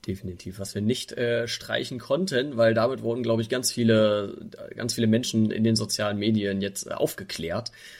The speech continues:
Äh, wir gehen wieder Backstage. Wir haben zwanzig Millionen Backstage-Segmente. Das ist der Wahnsinn. René Paquette steht mit Don Callis, Okada und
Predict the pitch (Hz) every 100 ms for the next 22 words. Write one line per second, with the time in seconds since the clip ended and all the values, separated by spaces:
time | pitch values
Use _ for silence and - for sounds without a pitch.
0 | - - 110 110 147 165 220 240 277 320
1 | 233 233 - 143 120 110 135 156 151 139
2 | 139 147 139 123 113 139 120 117 117 117
3 | 110 110 - 107 107 104 104 104 98 95
4 | 92 90 90 95 101 107 110 117 113 113
5 | 120 113 - 113 117 113 113 127 135 131
6 | 135 131 135 135 135 131